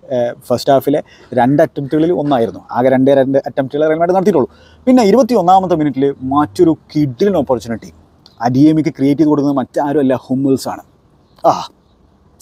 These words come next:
ഒരു രക്ഷയില്ല. അപ്പോൾ ഹുമ്മൽസ് ball carry ചെയ്ത് വരുന്നു ആ ഒരു, ആ, പിന്നെ റൈറ്റ് സൈഡിലൂടെ, കാരണം ആർ സി ബി ആയിട്ടാണല്ലോ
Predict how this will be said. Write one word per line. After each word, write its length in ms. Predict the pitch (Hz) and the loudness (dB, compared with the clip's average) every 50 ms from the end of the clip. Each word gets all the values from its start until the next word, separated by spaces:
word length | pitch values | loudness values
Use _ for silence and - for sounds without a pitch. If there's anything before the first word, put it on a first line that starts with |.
| - _ _ _ _ _ - - | -20 _ _ _ _ _ -2 0
ഒരു 60 | 214 156 127 | 2 2 2
രക്ഷയില്ല. 280 | - - 123 107 - - _ _ _ _ - - - - - - - | 0 0 -4 -4 -4 -6 _ _ _ _ -20 -20 -20 -20 -16 -10 -4
അപ്പോൾ 140 | 180 208 190 - _ - - - - - | 0 0 0 0 _ -16 -20 -20 -16 -8
ഹുമ്മൽസ് 320 | - 190 208 254 233 185 175 - _ _ _ _ _ _ _ _ _ _ _ _ _ _ _ _ - 123 117 | -4 -2 0 0 2 0 -2 -2 _ _ _ _ _ _ _ _ _ _ _ _ _ _ _ _ -14 -4 -2
ball 140 | 127 139 147 139 131 | 0 2 2 2 2
carry 180 | 135 131 135 135 | 2 2 2 2
ചെയ്ത് 120 | 131 127 127 | 2 2 0
വരുന്നു 200 | 117 117 113 113 - _ _ _ _ _ _ _ _ _ - 123 | 0 -2 -4 -8 -10 _ _ _ _ _ _ _ _ _ -4 0
ആ 40 | 123 120 | 0 2
ഒരു, 100 | 117 117 113 - - - - - - 123 | 0 0 -4 -6 -12 -18 -18 -12 -8 -6
ആ, 20 | 117 110 107 113 117 - - - - - | -6 -6 -6 -8 -10 -12 -16 -16 -10 -6
പിന്നെ 200 | 131 113 113 110 107 - - - _ - - _ _ _ - - - - - 117 113 - _ _ _ _ - 120 117 | -4 -2 -2 -2 -4 -6 -14 -20 _ -20 -20 _ _ _ -14 -12 -10 -8 -8 -10 -10 -14 _ _ _ _ -4 0 0
റൈറ്റ് 200 | 123 127 - - | 0 0 0 0
സൈഡിലൂടെ, 280 | 135 123 120 123 120 120 | 0 0 2 2 2 2
കാരണം 180 | 120 123 123 - - 131 | 2 0 0 -2 0 0
ആർ 80 | 127 127 - | 0 0 0
സി 80 | - 139 | 0 2
ബി 40 | 143 | 2
ആയിട്ടാണല്ലോ 320 | 139 123 131 123 120 113 | 2 0 0 -2 -2 -4